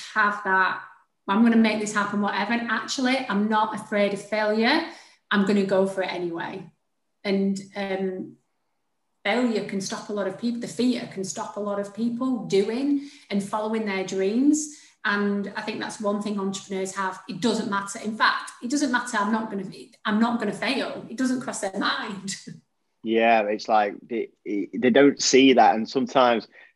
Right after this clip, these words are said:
Speaker 2: sometimes that is a great mentality. And sometimes you maybe just need to see that actually what could go wrong here.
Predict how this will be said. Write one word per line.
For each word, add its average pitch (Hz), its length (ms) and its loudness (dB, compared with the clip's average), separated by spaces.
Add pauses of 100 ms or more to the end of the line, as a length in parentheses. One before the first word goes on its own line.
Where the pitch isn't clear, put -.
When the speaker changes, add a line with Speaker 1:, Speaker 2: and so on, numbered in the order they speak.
(180)
Speaker 2:
sometimes 147 960 2 (420)
that 147 180 6
is 123 80 0
a 127 60 0
great 143 440 4
mentality. 127 680 2
And 123 100 -6
sometimes 147 520 0
you 123 80 4
maybe 131 260 4
just 127 200 -2
need 143 320 6
to 131 100 -6
see 139 280 4
that 127 200 4
actually 151 300 0
what 151 240 0
could 175 240 2
go 139 180 0
wrong 123 380 -2
here. 107 340 0